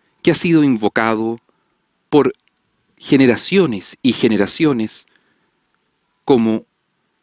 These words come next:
una devoción que cuida a las personas. Y ya vemos que el Papa Francisco,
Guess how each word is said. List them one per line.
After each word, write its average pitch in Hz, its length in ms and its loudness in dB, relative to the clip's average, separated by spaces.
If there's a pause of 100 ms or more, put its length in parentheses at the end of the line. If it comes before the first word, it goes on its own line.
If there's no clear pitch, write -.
(120)
una 170 240 2
devoción 110 640 0 (340)
que 139 120 2
cuida 117 500 -2
a 110 80 -2
las 101 160 -2
personas. 92 680 -12 (1600)
Y 113 100 -4
ya 110 140 4
vemos 113 400 0
que 110 120 2
el 101 120 0
Papa 107 260 -4
Francisco, 104 760 -6